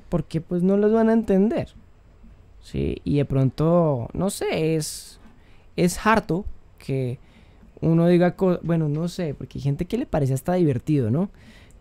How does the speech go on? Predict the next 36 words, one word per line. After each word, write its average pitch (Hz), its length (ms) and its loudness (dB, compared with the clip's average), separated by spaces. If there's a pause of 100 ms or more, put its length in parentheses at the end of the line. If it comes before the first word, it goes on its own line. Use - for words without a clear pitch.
(720)
Salen 220 280 2
con 254 140 6
mil 214 120 8
referencias, 220 600 6
uno 220 140 8
los 233 140 8
mira 165 220 4
como, 208 300 4 (920)
"¿Qué 143 100 0
dijiste?". 160 500 2 (440)
Y 160 100 0
es 156 100 0
como, 175 220 2
"Ja, 226 160 4
ja, 220 160 2
ja", 202 160 2
y 165 220 -2
les 156 120 0
parece 139 220 -2
súper 175 200 0
gracioso 139 360 -2
que 160 100 -6
uno 143 100 2
no 135 140 0
les 139 160 2
entienda. 139 480 0
Entonces 120 420 -8
es 117 80 -8
como, 127 240 -6 (180)
"Es 95 240 -10 (240)
bueno, 101 380 -6
pero, - 180 -16 (580)
o - 40 -20
sea, 101 160 -8
no 107 120 -8
sé, 131 180 -6